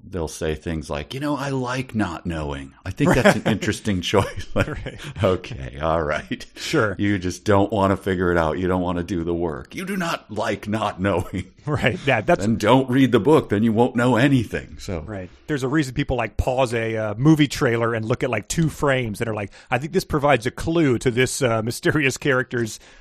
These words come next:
Speaker 2: uh, origin," or something like that.
Speaker 1: Right. Uh, here's a, uh, uh, I, I take issue with this. "Her posture in the image reminded me of a more recent memory, me struggling to carry a lightheaded Bella to the nurse's office.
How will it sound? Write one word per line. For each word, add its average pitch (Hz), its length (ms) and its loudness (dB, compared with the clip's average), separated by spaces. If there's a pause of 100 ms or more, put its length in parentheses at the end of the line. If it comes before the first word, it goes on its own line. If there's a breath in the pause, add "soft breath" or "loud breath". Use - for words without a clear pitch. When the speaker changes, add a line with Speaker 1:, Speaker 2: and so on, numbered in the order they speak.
(100)
Speaker 2:
uh, 113 240 0
origin," 127 460 2
or 104 60 -4
something 110 320 -8
like 107 200 -12
that. 98 200 -10 (380 soft breath)
Speaker 1:
Right. - 420 -14 (1040 loud breath)
Uh, 101 220 8
here's 131 280 4
a, 107 280 4
uh, 95 280 4 (460)
uh, 85 500 -6
I, 90 300 -4
I 90 40 0
take 98 300 -2
issue 101 280 0
with 92 120 2
this. 120 260 2 (500 loud breath)
"Her 120 140 2
posture 156 600 0
in 127 120 2
the 113 140 0
image 123 340 2
reminded 117 500 2
me 127 120 4
of 113 100 0
a 110 100 0
more 98 220 2
recent 117 440 0
memory, 78 520 -2
me 131 300 0
struggling 139 560 2
to 131 100 -6
carry 113 320 4
a 98 80 4
lightheaded 104 600 2
Bella 95 360 4
to - 120 -14
the 90 80 -2
nurse's 92 480 -2
office. - 500 -6